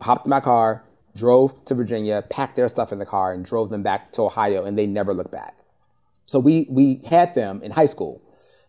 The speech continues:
And we kinda realized that we, <laughs> that we, we didn't kill 'em. Like, we didn't, <laughs> they were okay. They were thriving. They didn't starve to death. We, like, we,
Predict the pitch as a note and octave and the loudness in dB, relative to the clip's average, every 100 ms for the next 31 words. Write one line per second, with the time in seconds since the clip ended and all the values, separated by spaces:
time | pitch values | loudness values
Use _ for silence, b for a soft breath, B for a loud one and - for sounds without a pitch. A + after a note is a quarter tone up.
0 | _ C#3+ C3+ C3+ G3+ G#3+ F3+ C3+ C3+ D#3 | _ 2 2 2 2 4 4 2 4 4
1 | D3 C3+ C3+ B2+ B2 - D3+ B2 E3 B2+ | 4 4 2 2 2 2 2 4 4 2
2 | B2+ C3+ C3+ C3 - - B2+ A#2 C#3+ - | 4 4 4 2 0 0 2 0 -4 -2
3 | A#2 B2 D#3 D3 F#3 - - - F3+ D3+ | -2 2 2 2 -2 0 -2 0 2 4
4 | E3 E3 D#3+ D3 C#3 D3 C#3+ C#3+ B2+ C3+ | 6 4 4 6 6 6 4 2 4 4
5 | B2+ C3+ C3 C3 D3 D3 C#3+ C#3 C3 B2+ | 4 4 6 6 6 6 4 4 4 4
6 | A#2 A#2 B2+ C3+ C3 B2+ A#2+ C3+ C3+ B2+ | 4 4 4 4 6 4 0 4 6 4